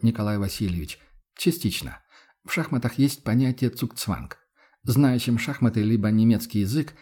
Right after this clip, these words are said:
объяснять этот термин не нужно. Итак, нам известно, что Гитлер нападет на Польшу. Англия и Франция объявят ему войну, поскольку связаны договором с Польшей.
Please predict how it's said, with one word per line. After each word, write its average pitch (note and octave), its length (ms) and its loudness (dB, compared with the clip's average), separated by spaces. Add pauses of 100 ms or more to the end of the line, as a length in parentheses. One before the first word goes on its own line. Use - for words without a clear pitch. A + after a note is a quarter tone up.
(160)
объяснять B2+ 600 2
этот G#2+ 240 -6
термин A2+ 440 2
не C3+ 140 4
нужно. E2+ 460 -2 (300)
Итак, D#3+ 420 0 (440)
нам F3+ 260 4
известно, C3+ 360 0
что A#2 180 0
Гитлер A#2 440 2
нападет B2 400 2
на A#2+ 100 4
Польшу. F#2+ 500 -4 (300)
Англия A2+ 380 4
и - 20 0
Франция C#3 480 -2
объявят C3 600 -2
ему A#2+ 240 4
войну, A#2 380 2 (360)
поскольку A2 400 -2
связаны C3 480 2
договором B2 600 0
с A2+ 60 -4
Польшей. - 460 -8